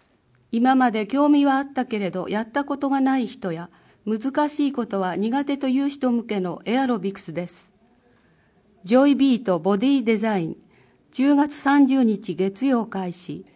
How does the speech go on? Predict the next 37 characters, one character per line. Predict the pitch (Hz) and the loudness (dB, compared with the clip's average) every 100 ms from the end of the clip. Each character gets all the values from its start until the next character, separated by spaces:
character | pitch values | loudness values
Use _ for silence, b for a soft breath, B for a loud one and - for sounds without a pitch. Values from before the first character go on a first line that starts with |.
| b b b | b b b
十 | - 277 | -2 0
九 | 285 254 | 2 0
時 | 233 | -2
三 | 240 269 277 | 0 2 2
十 | 285 | 2
分 | 285 - 240 208 | -4 -2 -2 0
か | 196 | -4
ら | 180 | -4
二 | 180 202 233 | 0 2 2
十 | 285 | 0
時 | 247 214 190 | 0 -2 -4
三 | - 247 240 | -2 2 2
十 | 214 | 0
分。 | - - 165 170 b b b b b | -8 -10 -10 -10 b b b b b
元 | 196 269 285 | 0 2 2
気 | 277 233 | 0 -4
広 | 208 190 | -2 -4
場、 | 185 165 b b b b b b _ - | -6 -12 b b b b b b _ -4
十 | 247 285 | 2 4
月 | 262 262 | 4 0
三 | - 269 294 | -4 0 2
十 | 277 269 | 2 2
日 | 240 220 190 | 0 0 -4
月 | 185 196 220 | -4 -4 -4
曜 | 240 202 | -4 -4
か | 196 | -6
ら | 175 - - | -10 -10 -4
十 | 254 | 0
二 | 285 277 | 4 4
月 | 262 233 | 2 -2
十 | 196 277 | -4 -2
八 | 262 254 254 | -2 -2 2
日 | 262 262 190 | 0 0 -4
月 | 190 185 - | -6 -8 -6
曜、 | 190 165 170 _ b b b b b | -6 -6 -14 _ b b b b b
八 | - 233 226 - | -8 -8 -8 -8
回、 | 196 185 180 | -4 -4 -6